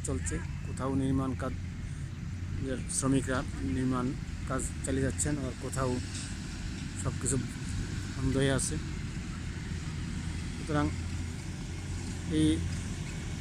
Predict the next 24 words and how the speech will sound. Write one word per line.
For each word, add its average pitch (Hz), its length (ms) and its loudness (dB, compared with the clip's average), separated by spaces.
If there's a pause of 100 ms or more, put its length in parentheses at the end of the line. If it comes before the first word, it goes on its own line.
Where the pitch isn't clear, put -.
(420)
আমাদেরকে 156 420 4 (1900)
এই 147 80 12 (320)
দুদু 151 240 8 (500)
মরু 151 240 4 (760)
প্রান্তর 165 420 6
মতোই 175 260 8
বলা 151 220 8
যায়, 139 140 8 (1120)
শুধু 147 180 4 (180)
বালি 147 300 10
আর 139 140 8
বালি 135 260 10
আর 131 120 8
নির্মাণ 135 340 6
সামগ্রী 131 340 4
ছাড়া 127 180 4
আর 123 120 2
কিছু 131 240 0
নাই। 123 120 2 (840)
এবং 123 140 2 (280)
এই 139 80 6 (140)
যে 135 100 4
রিক্সার 131 420 4 (840)
যিনি 131 160 2